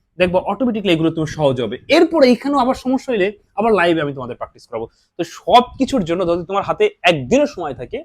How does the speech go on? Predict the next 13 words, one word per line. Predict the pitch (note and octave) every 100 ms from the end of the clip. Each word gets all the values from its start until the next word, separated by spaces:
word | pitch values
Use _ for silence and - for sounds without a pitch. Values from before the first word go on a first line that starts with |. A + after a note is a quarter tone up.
| - - _ _ _ -
এ-, | F3+ G#3+
এগুলো | B3
কিন্তু | C#4+ C#4
অনেক | A3 C4+
সময়ের | - G3 C#3+
না। | C3
যেমন | F3 F#3+
এটা | F3+ A3
হচ্ছে | G#3+ G#3
দুই | E3+ F#3
ঘন্টার, | F#3 F3+ G3+
এটা | D#3 D#3
হচ্ছে | F3 -